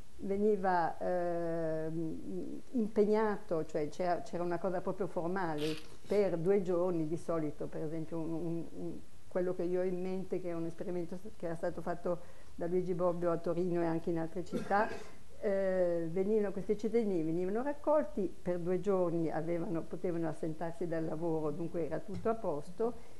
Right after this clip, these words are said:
e <clears throat> dopo un, un primo momento in cui venivano edotti e, e il loro compito era di dire, il loro, le,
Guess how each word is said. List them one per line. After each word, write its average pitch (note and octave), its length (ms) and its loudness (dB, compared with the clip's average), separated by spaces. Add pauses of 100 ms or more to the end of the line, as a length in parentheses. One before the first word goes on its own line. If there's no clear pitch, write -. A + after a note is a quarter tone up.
e A3+ 420 6
<clears throat> - 560 0
dopo G3+ 640 2
un, F#3 320 0
un F#3+ 220 0
primo G#3+ 280 4
momento G#3 460 4
in E3 160 2
cui G3 540 4
venivano F#3+ 680 2
edotti F#3+ 1000 2 (340)
e, C4+ 420 6
e B3 380 4
il A#3 80 6
loro C4+ 200 6
compito D4 480 2
era A3 140 4
di G#3+ 180 0
dire, G#3 300 2
il E3 100 2
loro, G3+ 200 4
le, G3 380 0